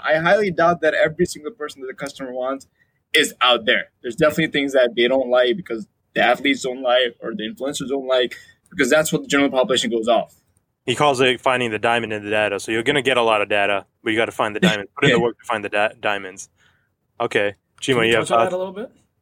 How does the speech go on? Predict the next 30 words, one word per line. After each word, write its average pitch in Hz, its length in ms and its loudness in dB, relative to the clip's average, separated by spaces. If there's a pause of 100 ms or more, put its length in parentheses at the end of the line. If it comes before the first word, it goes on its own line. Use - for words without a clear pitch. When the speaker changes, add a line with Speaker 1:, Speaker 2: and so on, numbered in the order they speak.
(440)
Speaker 2:
Well, 160 560 0
all 185 160 2
you, 180 180 2
I 147 80 0
mean, 143 240 2
when 147 140 2
you 147 100 0
have 143 280 0
this 127 200 -6
iterative 123 400 -2
process, 120 560 -2
you're 113 80 -6
getting 117 240 0
so 147 160 -4
much 131 140 -4
feedback, 113 400 -2
feedback, 107 360 -2
feedback. 117 380 0
You 110 80 -8
know, 107 80 -2
you 117 180 -2
ask 139 260 2
for 113 200 2
it, 113 80 0
and 110 80 -2
now 113 140 0
people 117 200 -6
are 107 80 -2
giving 113 360 -2
it. 110 200 2